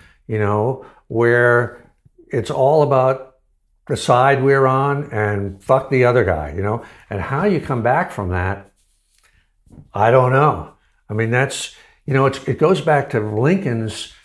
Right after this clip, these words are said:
what, second inaugural address, the one about with, uh, with, with, uh, malice toward none and charity for all and binding up the wounds of the nation after the, after the Civil War.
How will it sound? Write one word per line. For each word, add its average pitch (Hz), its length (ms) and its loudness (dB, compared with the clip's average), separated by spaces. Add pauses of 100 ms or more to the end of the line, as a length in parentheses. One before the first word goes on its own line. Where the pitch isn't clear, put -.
(240)
what, - 320 -4
second 143 340 -2
inaugural 135 480 0
address, 127 400 -2
the 123 80 -2
one 123 200 -2
about 120 280 0
with, 117 320 -2
uh, 104 220 0 (260)
with, - 300 -8 (160)
with, 113 380 -2
uh, 113 120 -2
malice 127 420 0
toward 127 320 -2
none 123 260 -4
and 107 120 -8
charity 120 400 0
for 117 180 -2
all 117 240 2
and 95 160 -8 (340)
binding 131 400 2
up 123 140 -4
the 120 80 -4
wounds 123 300 -2
of 110 140 -4
the 107 60 -4
nation 120 440 -4
after 113 320 -4
the, 113 180 -4
after 110 240 -4
the 104 80 -6
Civil 110 300 -2
War. 120 420 -2